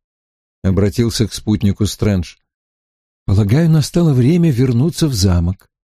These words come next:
Вы и я, Ваше Величество, британский король и британский волшебник. Великобритания может бросить нас в беде, но мы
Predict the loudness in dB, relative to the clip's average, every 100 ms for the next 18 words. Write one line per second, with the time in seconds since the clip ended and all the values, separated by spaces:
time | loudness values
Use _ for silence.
0 | -6 -2 2 2 2 2 -2 -8 _ 0
1 | 2 2 2 2 2 0 -2 _ _ -4
2 | 0 0 0 0 0 2 0 -4 -12 -12
3 | -14 _ _ _ _ -4 0 2 2 0
4 | 0 -2 -2 -4 -2 0 2 2 2 0
5 | -2 _ -2 2 0 0 0 0 -2 -2
6 | 0 0 0 -2 -2 0 0 0 -4 -6
7 | _ _ _ _ -2 2 2 0 0 0
8 | 0 0 0 0 0 2 2 2 0 -2
9 | 0 0 0 0 -4 -4 -2 -2 -2 -4
10 | 0 0 -2 -4 _ _ _ 0 2 4
11 | 4 4 2 0